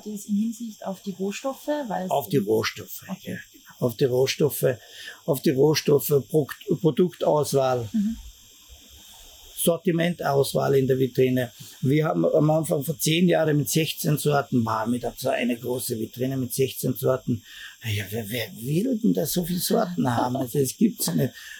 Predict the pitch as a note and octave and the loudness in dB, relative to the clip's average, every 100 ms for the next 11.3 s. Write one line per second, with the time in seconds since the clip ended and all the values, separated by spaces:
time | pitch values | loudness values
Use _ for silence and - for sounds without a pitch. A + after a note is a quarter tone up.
0 | - C3 - E3 - E3+ C#3+ D3 E3 E3 | -2 2 4 2 4 4 4 4 4 6
1 | D#3 - C3+ C#3 - C#3+ D#3 E3 E3 C#3 | 4 2 -2 -2 0 0 0 2 2 2
2 | - A#2+ D3 D#3 E3 D#3 D3 C#3 C#3+ D3+ | 0 0 0 0 2 2 2 2 0 2
3 | D#3+ D#3+ - - B3 F#3+ D3 - - - | 2 2 0 -8 -4 0 0 0 -20 -20
4 | - - - - C#3+ - - G#2+ B2 C3+ | -20 -20 -20 -4 -2 -2 -4 -8 -10 -8
5 | B2+ C3+ F3+ - C3 C3 B2+ - C#3+ C3+ | -2 0 0 2 2 2 0 2 4 4
6 | A#2+ B2 A#2 - - - - C3+ C#3 - | 2 -2 -2 -8 -20 -20 -6 -4 -4 0
7 | C#3 D#3 - D#3+ D3+ - C#3+ C#3+ C#3 C3 | 2 2 2 2 2 0 0 0 0 0
8 | B2+ C3 C#3+ C3 - C3+ C3+ D#3+ - - | 0 -2 -2 -2 0 0 0 0 -2 -2
9 | G2+ - G#2 G#2 _ _ - - - - | -2 -4 -10 -10 _ _ -20 -20 -20 -20
10 | - - _ A#2+ A2+ B2 A#2 A2+ C3 C3 | -20 -20 _ 0 4 4 4 2 0 0
11 | G2+ - F#2 | -2 -6 -8